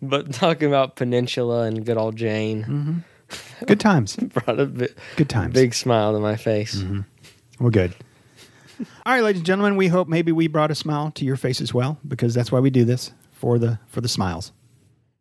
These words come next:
Speaker 2: So if you'd like to keep up with us, we are on Instagram and Twitter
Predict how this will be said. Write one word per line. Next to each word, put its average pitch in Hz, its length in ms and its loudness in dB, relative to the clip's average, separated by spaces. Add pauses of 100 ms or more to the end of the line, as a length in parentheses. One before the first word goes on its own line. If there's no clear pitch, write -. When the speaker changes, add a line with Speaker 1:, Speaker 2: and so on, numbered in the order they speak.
(280)
Speaker 2:
So 277 220 2
if 226 100 0
you'd 196 120 2
like 202 140 4
to - 40 -8
keep 208 180 2
up 208 120 4
with 202 100 2
us, 202 160 0
we 165 140 4
are 156 80 8
on 143 160 6
Instagram 139 560 2
and 143 220 0
Twitter 151 300 2